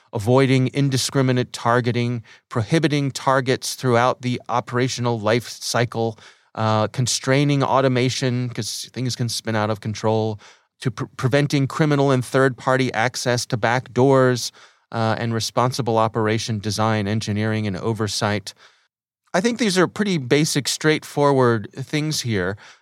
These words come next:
Uh, I'm curious on your take on this, Ben. I mean, the, I,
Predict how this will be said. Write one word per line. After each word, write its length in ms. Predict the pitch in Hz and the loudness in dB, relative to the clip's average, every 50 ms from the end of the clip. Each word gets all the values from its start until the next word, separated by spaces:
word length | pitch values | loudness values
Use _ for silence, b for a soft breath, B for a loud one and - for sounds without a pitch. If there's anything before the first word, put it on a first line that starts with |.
| B - | B -2
Uh, 180 | 143 147 147 - | 0 0 2 2
I'm 160 | 185 196 208 | 2 0 0
curious 440 | 196 - - 381 359 370 359 - - | -2 0 0 0 2 2 0 2 2
on 120 | 254 226 | 0 2
your 140 | 220 208 196 | 4 2 2
take 300 | 190 - - 220 190 - | 2 2 0 0 2 2
on 180 | 151 123 104 101 | 2 2 2 0
this, 220 | 95 87 95 - | -2 -4 -6 -6
Ben. 280 | - - 95 87 98 120 | -4 -2 -2 -2 -2 -2
I 40 | 131 | 0
mean, 220 | 135 139 139 139 | 0 0 0 2
the, 260 | 135 135 131 127 123 B B B B B B | 4 4 4 4 2 B B B B B B
I, 100 | - 139 | -4 -2